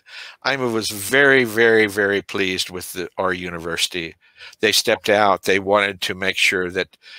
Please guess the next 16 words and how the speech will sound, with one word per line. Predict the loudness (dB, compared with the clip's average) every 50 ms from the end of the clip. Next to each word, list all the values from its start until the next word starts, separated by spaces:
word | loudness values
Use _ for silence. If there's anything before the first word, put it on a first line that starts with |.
| -20 -20 _ _
the | -8 -4
science | -2 0 2 2 2 2 2 0 -2 -4 -8 -8
was | -6 -6 -6
good, | -6 -6 -6 -4 -2 0 -2 -2 -2 -6 -6
that | -4 -4 -4 -4 -6
w-, | -12 -14 -12 -12 -6 -6
and | -6 -4 -2
they, | -4 -4 -4 -6 -12 _ _ _
you | _ -8
know, | -8 -8
patted | -6 -2 -2 0 0 -2 -4
me | -6 -6 -6
on | -6 -6
the | -8 -6
back | -4 -2 -2 -2 -4
for | -4 -6 -6 -6 -6